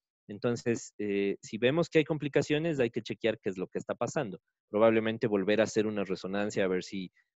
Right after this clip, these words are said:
nuevamente se volvieron a formar, eh, se hizo una sinovitis, hay cuerpos libres otra vez, em,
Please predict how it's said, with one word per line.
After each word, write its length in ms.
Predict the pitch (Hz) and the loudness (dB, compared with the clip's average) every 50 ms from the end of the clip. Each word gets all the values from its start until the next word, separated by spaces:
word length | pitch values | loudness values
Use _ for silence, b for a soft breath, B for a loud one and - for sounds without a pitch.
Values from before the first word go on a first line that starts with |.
| _ | _
nuevamente 760 | - 101 101 101 104 104 104 101 101 98 98 98 95 - - - | -10 -8 -6 -4 0 2 2 2 2 2 0 -4 -4 -6 -8 -6
se 140 | - 95 | -4 -2
volvieron 380 | 92 92 90 92 95 92 92 92 | -2 0 0 0 0 0 -2 -4
a 80 | 87 - | -6 -6
formar, 760 | - 90 87 87 92 95 98 98 95 95 92 90 87 82 - _ _ _ _ _ _ - | -6 -8 -6 -4 -2 -2 0 0 0 -2 -2 -4 -6 -8 -12 _ _ _ _ _ _ -8
eh, 460 | 101 95 92 90 85 82 87 90 87 - - - 85 | -4 -4 -2 -2 -4 -4 -6 -8 -10 -14 -16 -18 -16
se 120 | - - 104 | -10 -10 -8
hizo 140 | - 104 | -8 -6
una 140 | 92 90 87 | -6 -6 -8
sinovitis, 720 | - - 90 87 85 87 87 107 123 127 120 - 98 87 92 | -8 -8 -10 -8 -6 -4 -2 0 0 0 -2 -4 -4 -2 -2
hay 80 | 90 | -2
cuerpos 340 | - 98 92 - 95 90 85 | -2 -4 -4 -4 -6 -6 -4
libres 360 | 90 92 92 85 90 87 82 | -4 -6 -4 -4 -4 -6 -6
otra 280 | 87 - - 80 80 85 | -8 -10 -10 -10 -8 -4
vez, 640 | 90 98 110 120 127 127 131 123 120 113 104 - b b b b b b _ - | 0 2 2 4 4 4 4 4 4 2 0 -2 b b b b b b _ -6
em, 680 | - 95 92 92 92 92 90 87 87 85 87 87 85 | -4 -2 -2 0 -2 -2 -4 -6 -8 -12 -14 -16 -18